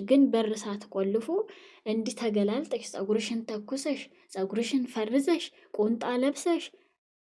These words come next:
ሴትዮ ሳሎን ምን ትሰሪያለሽ? አጭሩን በቃ ሴትዮዋ የ-፣ የተረዳቻት አረዳድ እኔ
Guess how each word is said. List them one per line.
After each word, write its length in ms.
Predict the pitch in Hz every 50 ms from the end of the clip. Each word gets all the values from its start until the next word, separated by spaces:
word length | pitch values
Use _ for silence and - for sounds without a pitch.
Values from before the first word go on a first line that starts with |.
| _ _ _ -
ሴትዮ 540 | 269 269 277 - 285 277 269 269 240 247 247
ሳሎን 380 | 247 254 240 240 262 330 370 359
ምን 160 | 311 320 320 -
ትሰሪያለሽ? 600 | - - 262 233 220 214 214 214 208 214 208 208
አጭሩን 460 | 226 196 190 - - 196 202 208 - - - - _ _ _ _ _ _ _ _ _ _ _ _ _ _ _ _ _ _ _ _ -
በቃ 240 | 262 254 247 254 - 202 - - _ _ _ _ _ _ _ _ _ _ _ _ _ _ _ _ _ -
ሴትዮዋ 500 | - 277 269 277 277 285 262 254 269 277 311 381 554 - - _ _ _ _ - - - _ _ _ _ _ _ _ _ _ _ _ _ _ _ _ -
የ-፣ 180 | 247 247 - - 208
የተረዳቻት 1000 | 226 254 269 262 - - 277 269 277 247 226 226 240 254 247 - 262 247 240 247
አረዳድ 520 | 226 220 220 226 240 247 302 330 381 381
እኔ 160 | 302 240 240